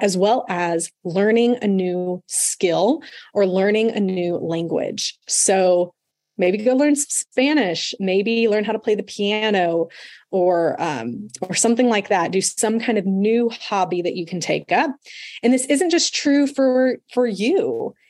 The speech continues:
This is true for every single one of us when we talk about intellectual attraction. This is, it's the same, right? We, we need to do something to engage our brains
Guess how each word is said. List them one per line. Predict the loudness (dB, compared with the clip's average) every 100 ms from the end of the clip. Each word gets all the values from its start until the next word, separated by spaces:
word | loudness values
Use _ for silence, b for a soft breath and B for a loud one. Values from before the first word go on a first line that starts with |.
| _
This | -2 0
is | 0
true | 0 0
for | -2 -6 0
every | 0 2 0
single | 2 0 2
one | 2
of |
us | 0 -2 -4
when | -4
we |
talk | -2 -4
about | 0 -2 0
intellectual | 0 0 0 -2 -4
attraction. | -2 -2 -2 -4 -2 0
This | 2 0 0 -2
is, | 2 2 2 0 -4 B B B B _ _ _ _ _ _ _
it's | -6 -4
the | -6 -4
same, | 0 0 0 -6 -12 _ _
right? | 2 2 2 -2
We, | -4 -2 0 0 0
we |
need | 0 2 0 -2
to | -4
do | -2 0
something | 0 -2 -4
to | -2
engage | -4 -2 0 2 2 2 0 -2
our | -2
brains | -2 -4 -4 -4 -4 -4 -2 -4